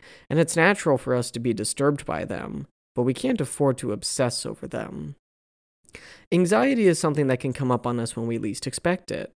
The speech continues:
Our lives can be really neatly in order.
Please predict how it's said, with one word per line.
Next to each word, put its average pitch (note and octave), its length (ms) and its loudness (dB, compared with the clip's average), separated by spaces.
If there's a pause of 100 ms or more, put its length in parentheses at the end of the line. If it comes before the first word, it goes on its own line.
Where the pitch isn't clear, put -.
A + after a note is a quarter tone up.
(220)
Our C#3+ 120 6
lives C#3 360 6
can B2+ 160 -2
be A#2+ 120 0
really C#3+ 380 4
neatly B2+ 420 2
in A2+ 120 -2
order. A#2 480 -2